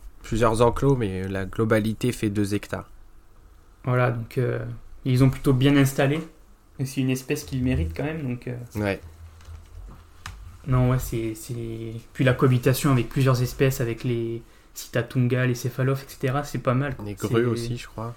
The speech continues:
Speaker 2: Les grues, ouais.
Speaker 1: Ouais.
Speaker 2: Enfin, c'est une... une cohabitation qu'on voit nulle part ailleurs, donc c'est plutôt pas mal.
Speaker 1: Dans un si grand espace, en plus, euh.
Speaker 2: Voilà, donc c'est, non, c'est pas mal comme nouveauté. Je pense que c'est aussi une des nouveautés les plus réussies de l'année,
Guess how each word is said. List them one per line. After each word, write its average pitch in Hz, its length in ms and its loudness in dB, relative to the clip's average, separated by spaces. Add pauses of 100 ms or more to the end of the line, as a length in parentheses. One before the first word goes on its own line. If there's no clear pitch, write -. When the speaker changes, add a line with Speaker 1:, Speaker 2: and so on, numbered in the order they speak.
(400)
Speaker 2:
Les 120 100 -2
grues, 123 260 -2
ouais. 120 120 -2 (220)
Speaker 1:
Ouais. 98 60 -6
Speaker 2:
Enfin, 95 100 -2
c'est - 180 -2
une... 120 460 0 (1000)
une 127 60 -4
cohabitation 123 560 0
qu'on 131 120 -2
voit 117 160 0
nulle 117 160 -2
part 117 200 0
ailleurs, 151 240 -2
donc 120 140 -6
c'est 120 360 -6
plutôt - 220 -6
pas 123 160 -4
mal. 135 160 -6 (220)
Speaker 1:
Dans 107 220 -2
un 107 140 -2
si - 160 -6
grand 110 260 -4
espace, 107 400 -10
en 107 80 -6
plus, 104 320 -8
euh. 92 80 -8 (360)
Speaker 2:
Voilà, 123 280 2
donc 113 200 -2
c'est, 120 460 -4 (380)
non, 131 160 0
c'est - 180 -8
pas 127 120 0
mal 131 180 0
comme 131 160 -2
nouveauté. 123 400 0
Je 135 80 -8
pense 131 200 -6
que - 160 -18
c'est 123 120 -6
aussi 123 280 -4
une 135 100 6
des 127 80 6
nouveautés 127 400 4
les 135 80 6
plus 131 160 0
réussies 127 320 0
de 123 60 0
l'année, 123 280 -2